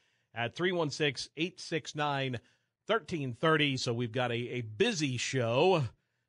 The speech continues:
Look forward to, uh, to talking to Tyrus here next hour.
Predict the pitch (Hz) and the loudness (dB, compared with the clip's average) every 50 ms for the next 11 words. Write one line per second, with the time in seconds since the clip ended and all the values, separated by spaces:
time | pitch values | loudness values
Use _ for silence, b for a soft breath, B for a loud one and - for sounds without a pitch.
0 | _ _ - 127 120 - - - 151 147 143 135 135 131 123 110 - 131 127 123 | _ _ -8 -8 -8 -8 -2 0 2 2 4 2 2 0 -2 -4 -6 -4 -2 -2
1 | 127 120 120 120 120 117 117 117 117 113 - 127 120 117 113 110 - 143 131 - | 0 0 0 0 0 0 0 0 -2 -4 -6 -8 -10 -10 -10 -10 -8 -8 -8 -8
2 | 113 104 - - 165 208 247 - - - - - 104 101 98 95 98 - - - | -8 -14 -12 -10 -10 -8 -8 -10 -12 -14 -18 -20 -20 -20 -20 -20 -20 -20 -20 -18
3 | 143 170 170 143 120 107 | -14 -10 -8 -8 -8 -8